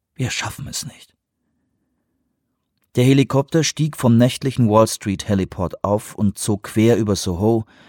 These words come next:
Greenwich Village und Chelsea nordwärts.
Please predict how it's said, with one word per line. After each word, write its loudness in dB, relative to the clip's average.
Greenwich 6
Village 2
und 0
Chelsea 0
nordwärts. -2